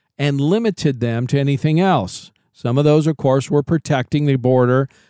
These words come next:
foreign invasion, military, commerce, things like that. But out-, outside of those,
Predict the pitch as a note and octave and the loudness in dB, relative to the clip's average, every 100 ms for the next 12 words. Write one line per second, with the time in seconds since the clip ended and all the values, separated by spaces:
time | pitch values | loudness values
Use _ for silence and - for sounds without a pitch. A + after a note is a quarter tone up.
0 | _ - C#3 C#3 C3+ A#2+ B2 C3 E3 C#3+ | _ 0 2 2 0 0 0 2 0 -2
1 | C3+ _ - C3 C3+ B2+ B2+ B2 B2 B2 | -6 _ 0 2 2 2 2 4 2 0
2 | _ _ - E3+ F#3 E3 B2 B2+ - - | _ _ -4 2 2 4 2 -2 -4 -4
3 | D3 C3 C3 A2+ F3+ C#3+ C#3 _ _ _ | -2 0 0 0 2 2 0 _ _ _
4 | _ _ _ _ _ _ - C#3 C3+ D#3 | _ _ _ _ _ _ -4 -2 0 0
5 | D#3 C#3+ E3 C3+ F3+ E3 D3+ G3+ - | 0 -2 0 2 4 6 6 6 4